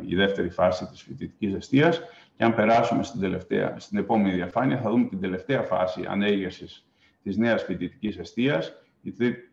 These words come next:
τρίτη φάση, η οποία θα προσθέσει συνολικά εκατόν εξήντα οκτώ θέσεις.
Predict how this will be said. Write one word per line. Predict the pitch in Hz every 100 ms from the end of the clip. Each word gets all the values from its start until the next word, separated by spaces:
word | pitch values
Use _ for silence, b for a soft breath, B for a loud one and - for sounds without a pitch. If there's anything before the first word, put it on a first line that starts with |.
| _
τρίτη | 104 120 101
φάση, | 110 127 139 127
η |
οποία | 107 123 120
θα | 123
προσθέσει | - 104 - 113 -
συνολικά | 98 101 98 95 117
εκατόν | 104 90 92 113
εξήντα | 104 - 90 85
οκτώ | 85 - 95
θέσεις. | - 90 90 147 -